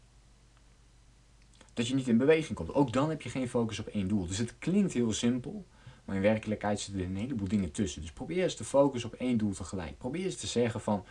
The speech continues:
weet je, ik ga vandaag het eerste uur van mijn dag ga ik besteden aan mijn allerbelangrijkste doel. Je bepaalt ook wat je in dat uur echt gedaan wilt hebben. En vervolgens ga je dat doen en, en laat je afleidingen naar buiten. En ga eens kijken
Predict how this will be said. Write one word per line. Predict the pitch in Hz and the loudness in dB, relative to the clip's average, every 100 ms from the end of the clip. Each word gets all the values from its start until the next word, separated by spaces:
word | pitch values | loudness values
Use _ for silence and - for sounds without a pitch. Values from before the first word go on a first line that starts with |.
| - - | -20 -8
weet | - 123 | 0 0
je, | 123 | 0
ik | 117 - | -4 -4
ga | 113 | -4
vandaag | 110 95 95 104 117 - - - - - | -2 -4 -2 -2 -4 -10 -20 -20 -20 -18
het | - 85 | -12 -10
eerste | - 160 170 - 214 | -2 0 0 -4 0
uur | 143 | 0
van | 117 110 | 2 0
mijn | 95 | 0
dag | 82 110 135 | -2 -4 -4
ga | - | -6
ik | 113 | -4
besteden | 101 123 127 117 | -2 0 0 0
aan | 101 | -2
mijn | 90 - | -2 -2
allerbelangrijkste | 143 151 127 117 104 82 - | -2 0 2 2 2 -2 -6
doel. | 90 - - - - - - - - - | -6 -6 -10 -20 -20 -20 -20 -20 -20 -20
Je | - 104 | -4 0
bepaalt | 110 - 143 139 | 2 4 4 4
ook | 156 | 0
wat | 101 120 139 | 2 -2 -2
je | - | -2
in | 123 | 0
dat | 104 | 0
uur | 127 123 107 | 0 -2 0
echt | 123 113 | -4 -6
gedaan | 87 82 113 | -4 -2 0
wilt | 147 143 | 0 0
hebben. | 135 160 208 - - - _ _ - | 0 -4 -10 -16 -20 -20 _ _ -8
En | 107 | -4
vervolgens | 101 120 165 139 | -4 -2 -2 -2
ga | - 123 | -4 -2
je | |
dat | 110 90 | 0 2
doen | 104 98 | 2 2
en, | 87 98 - | 2 -4 0
en | 101 98 - - - | -2 -2 -8 -20 -16
laat | - 107 123 | -2 0 0
je | 123 | -2
afleidingen | 131 123 120 110 | -2 0 2 2
naar | 95 | 0
buiten. | 92 87 90 | -2 -2 -6
En | 104 | -8
ga | - | -6
eens | 160 | -6
kijken | - - - - | -4 -4 -4 -6